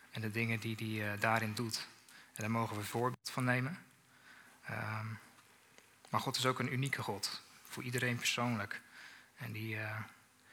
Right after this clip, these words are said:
doet voor een ieder weer andere dingen. Soms dan, eh, dan gaan we het zelf wel invullen. Nou,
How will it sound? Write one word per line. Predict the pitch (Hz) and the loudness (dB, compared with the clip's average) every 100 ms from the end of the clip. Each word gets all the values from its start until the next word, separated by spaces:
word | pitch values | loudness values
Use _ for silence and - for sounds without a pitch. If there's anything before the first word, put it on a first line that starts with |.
| - - - - - | -20 -18 -18 -20 -14
doet | - 107 | -6 -4
voor | - 120 | 0 2
een | 120 | 2
ieder | 143 127 123 123 - | 4 4 4 2 -2
weer | 120 | 2
andere | 120 123 117 | 4 4 2
dingen. | 110 127 107 107 - - - - - - | 2 4 4 0 -6 -18 -20 -20 -16 -2
Soms | - 123 120 | 0 2 2
dan, | 110 110 | 4 2
eh, | 107 110 110 110 - | 2 0 -2 -6 -8
dan | 123 | -4
gaan | - 120 | 0 0
we | 113 | 0
het | 104 | 0
zelf | - 117 110 | 2 2 0
wel | 110 | 0
invullen. | 120 120 113 110 135 - - - - - - - - - | 0 0 0 -2 -2 -6 -20 -20 -18 -18 -20 -20 -20 -12
Nou, | 117 110 | -6 -6